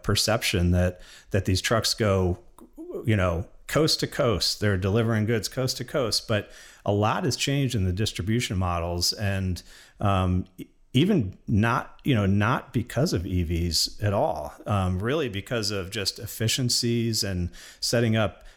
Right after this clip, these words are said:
distribution centers and hub and spoke type of networks. Trucks,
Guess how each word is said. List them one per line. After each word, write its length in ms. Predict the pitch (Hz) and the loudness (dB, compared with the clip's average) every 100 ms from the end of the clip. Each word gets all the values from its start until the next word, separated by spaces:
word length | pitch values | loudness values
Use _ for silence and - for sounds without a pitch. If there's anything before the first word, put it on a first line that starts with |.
| - | -4
distribution 640 | 127 120 101 110 117 - 113 | -2 0 2 2 2 2 0
centers 580 | - 123 110 107 104 92 | 2 2 2 2 2 0
and 120 | 87 | -2
hub 200 | - 117 | -2 0
and 140 | 98 | 0
spoke 360 | - 113 117 - | 0 0 -2 -2
type 220 | 120 107 | -4 -2
of 140 | 95 | -2
networks. 720 | 104 113 120 113 107 - - - - - - | 0 0 -2 -2 -2 -2 -4 -6 -20 -20 -8
Trucks, 420 | - 156 - - | -2 0 0 -2